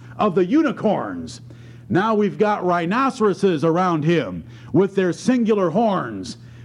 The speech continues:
which is an animal as dumb as the bull, but with one notable horn between its eyes,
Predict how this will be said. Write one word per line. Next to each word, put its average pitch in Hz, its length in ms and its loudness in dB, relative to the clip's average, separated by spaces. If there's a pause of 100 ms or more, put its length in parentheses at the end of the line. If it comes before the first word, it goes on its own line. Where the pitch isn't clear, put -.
which 185 220 2
is 190 100 0
an 190 100 0
animal 196 500 0
as 180 240 0
dumb 147 680 0 (220)
as 180 220 0
the 175 100 2
bull, 156 580 0 (180)
but 190 140 2
with 190 180 0
one 190 560 0
notable 240 580 2
horn 143 500 -2 (220)
between 196 380 2
its 202 160 -2
eyes, 139 580 -2